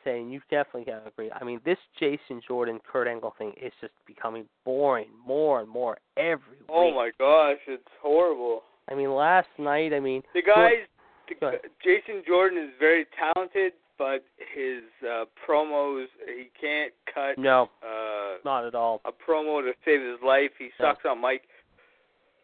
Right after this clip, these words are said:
Speaker 2: What they're gonna have to do with him is get a manager, I don't know, Paul Heyman or somebody to talk for him. Just let
Speaker 1: Yeah.
Speaker 2: him wrestle. He's a great wrestler.
Speaker 1: Mm-hmm.
Speaker 2: Um,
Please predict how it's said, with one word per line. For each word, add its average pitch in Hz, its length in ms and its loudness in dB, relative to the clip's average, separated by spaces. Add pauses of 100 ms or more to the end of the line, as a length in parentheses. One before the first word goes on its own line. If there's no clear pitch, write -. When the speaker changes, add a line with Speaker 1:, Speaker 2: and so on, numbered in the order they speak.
(380)
Speaker 2:
What 175 160 -2
they're 180 100 2
gonna 208 160 2
have 208 240 6
to 175 120 0
do 165 240 2
with 160 140 2
him 147 360 -4 (100)
is 139 400 -2 (140)
get 156 140 4
a 156 60 0
manager, 147 680 2
I 127 80 4
don't 127 160 -2
know, 123 140 -2
Paul 127 340 0
Heyman 170 500 4
or 117 240 -8 (140)
somebody 143 440 -4
to - 160 -20 (120)
talk 151 320 2
for 170 160 -4
him. 180 220 -6 (100)
Just 147 160 -10
let 156 160 4
Speaker 1:
Yeah. 151 60 2
Speaker 2:
him 139 120 -6
wrestle. 170 360 0
He's 175 240 -6
a 151 60 -6
great 175 360 4
wrestler. 180 580 -4 (240)
Speaker 1:
Mm-hmm. - 840 -8
Speaker 2:
Um, 127 720 2